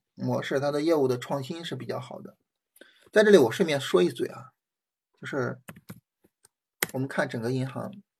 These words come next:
看它的市盈率，啊，发现没有？就是我比较关注的招商银，呃，宁波银行、招商银行市盈率都偏高。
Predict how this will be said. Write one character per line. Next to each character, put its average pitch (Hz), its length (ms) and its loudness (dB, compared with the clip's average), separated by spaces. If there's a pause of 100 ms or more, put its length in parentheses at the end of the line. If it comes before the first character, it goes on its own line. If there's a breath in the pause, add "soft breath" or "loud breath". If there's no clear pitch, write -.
(280)
看 175 160 -6
它 170 60 0
的 170 100 2
市 170 180 -4
盈 156 140 -4
率， 180 240 0 (1700)
啊， - 120 -12
发 160 160 4
现 175 120 6
没 139 80 6
有？ 113 180 2 (460)
就 - 120 -10
是 196 120 0
我 165 180 6
比 175 60 4
较 170 140 12
关 165 280 6
注 180 140 8
的 123 160 8
招 180 260 8
商 180 200 6
银， 131 200 -2
呃， 151 160 6
宁 156 240 4
波 214 140 8
银 131 180 0
行、 120 240 -8 (120)
招 180 180 8
商 170 160 0
银 139 120 -4
行 120 160 -4
市 - 180 -2
盈 143 120 -2
率 143 100 -2
都 135 120 0
偏 139 260 -6
高。 131 260 0